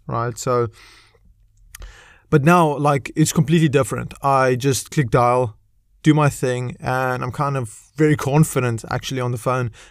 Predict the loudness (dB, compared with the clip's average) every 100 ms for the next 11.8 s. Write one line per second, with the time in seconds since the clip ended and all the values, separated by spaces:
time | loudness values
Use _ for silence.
0 | -8 -4 -2 0 0 0 -2 -4 -10 -12
1 | -6 -4 -4 -6 -4 -4 -4 -6 -8 -20
2 | -20 -20 -20 -12 -2 2 4 4 2 0
3 | 2 2 2 2 0 2 0 -2 _ _
4 | _ _ _ _ _ 0 2 4 4 2
5 | 2 0 -4 -10 -4 -2 -2 -4 -6 0
6 | 0 2 -2 -4 -10 _ _ -2 0 0
7 | 0 -2 0 0 -2 -8 -14 -10 -8 -4
8 | 0 0 -2 -6 -10 -8 -4 -2 0 -2
9 | -2 0 4 6 6 4 -2 -4 -6 -6
10 | -6 -6 -8 -10 -12 -20 -20 _ -2 -2
11 | 0 -2 0 -2 -2 -2 -4